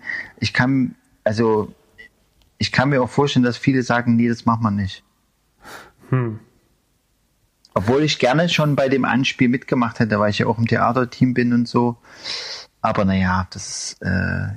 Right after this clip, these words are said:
Speaker 1: jetzt so von der ganzen Entwicklung, ja.
Speaker 2: Ja.
Speaker 1: Ich weiß auch nicht. Auf der einen Seite, äh, lockt's mich auch so ein bisschen nach dem Motto, "Ey, das ist eine Sache, die, die ist wahrscheinlich einmalig, die erlebst du so nicht wieder."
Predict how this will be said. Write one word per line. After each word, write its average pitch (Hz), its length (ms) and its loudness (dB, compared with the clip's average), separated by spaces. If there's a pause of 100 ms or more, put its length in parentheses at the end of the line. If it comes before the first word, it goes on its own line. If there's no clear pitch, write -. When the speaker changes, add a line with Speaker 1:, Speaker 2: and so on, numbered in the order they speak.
(100)
Speaker 1:
jetzt 107 260 -2
so 107 120 0
von 104 160 0
der 98 100 0
ganzen 101 260 -2
Entwicklung, 104 600 -2 (1300)
ja. 90 360 0 (600)
Speaker 2:
Ja. 139 180 0 (2250)
Speaker 1:
Ich 117 200 0
weiß 95 240 0
auch - 180 -12
nicht. - 320 -4 (160)
Auf 98 140 -4
der - 160 -2
einen 120 160 2
Seite, 120 380 2
äh, 113 260 2
lockt's - 380 0
mich 131 180 2
auch 120 100 0
so - 120 0
ein 113 40 2
bisschen 120 160 2
nach 117 120 2
dem 113 100 2
Motto, 117 200 0
"Ey, 113 140 2
das 107 120 -2
ist 113 160 -4
eine 110 80 4
Sache, 113 260 -2
die, 110 300 2 (480)
die - 80 4
ist 110 140 -2
wahrscheinlich 110 440 0
einmalig, 110 560 0
die 120 80 2
erlebst 110 300 0
du 110 40 -4
so 113 140 2
nicht 110 220 -2
wieder." 131 320 0